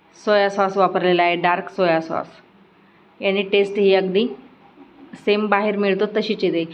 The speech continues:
बाहेरच्या यामध्ये कलर असतो, आपल्याला पाहिजे तर आपण कलर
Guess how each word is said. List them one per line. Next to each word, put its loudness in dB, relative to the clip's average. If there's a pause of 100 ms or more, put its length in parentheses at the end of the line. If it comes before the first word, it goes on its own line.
(240)
बाहेरच्या 0 (760)
यामध्ये 2
कलर 2
असतो, -2
आपल्याला 0
पाहिजे 0
तर 0
आपण -2
कलर 0